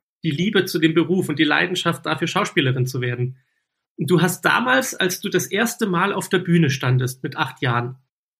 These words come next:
da hast du so einen inneren Mentor gehört, so einen inneren Obi-Wan Kenobi oder Gandalf, der gesagt hat,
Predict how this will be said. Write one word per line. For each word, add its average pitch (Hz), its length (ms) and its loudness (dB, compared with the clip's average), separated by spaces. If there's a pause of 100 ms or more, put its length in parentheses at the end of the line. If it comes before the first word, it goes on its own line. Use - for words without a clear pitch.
(560)
da 143 140 2
hast 185 220 0
du 190 60 0
so 175 100 2
einen 170 180 6
inneren 208 380 2
Mentor 175 460 2
gehört, 120 500 0 (240)
so 143 140 0
einen 156 100 2
inneren 185 360 2
Obi-Wan 165 420 2
Kenobi 156 460 2
oder 127 200 0
Gandalf, 131 560 -2 (120)
der 143 100 2
gesagt 139 380 2
hat, 135 220 2